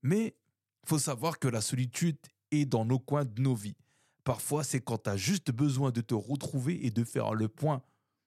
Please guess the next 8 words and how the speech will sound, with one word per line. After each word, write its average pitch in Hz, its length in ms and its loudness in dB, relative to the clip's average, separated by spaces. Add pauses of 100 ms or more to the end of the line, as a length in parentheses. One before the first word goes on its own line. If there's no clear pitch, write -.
(260)
ou 233 260 2 (460)
un 135 100 0
besoin 165 480 0
d'être 147 340 -4
seul 170 380 -2 (240)
avec 127 320 -2
tes 151 100 4
pensées. 135 480 -4